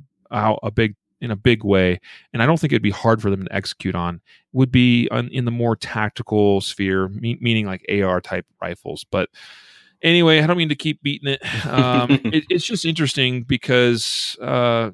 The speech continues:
Speaker 1: you know, we see the story and, um, it prompts me to, to really dig into the, the whys and the hows. And, and Remington's a great case study in that regard, uh, because they are, I think,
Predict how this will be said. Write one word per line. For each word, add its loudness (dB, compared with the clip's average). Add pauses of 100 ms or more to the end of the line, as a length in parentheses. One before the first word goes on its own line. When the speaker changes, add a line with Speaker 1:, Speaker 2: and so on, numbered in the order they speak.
Speaker 1:
you -8
know, -4
we -2
see -2
the 4
story 4
and, -4 (640)
um, -8 (920)
it -10
prompts -4
me 0
to, 4 (920)
to 0
really 4
dig 0
into 0
the, -4
the 0
whys 4
and -8
the -4
hows. 0
And, -6
and -4
Remington's 0
a -2
great 0
case -6
study -6
in -12
that -12
regard, -8 (680)
uh, -14
because 0
they 4
are, 4 (100)
I -4
think, -4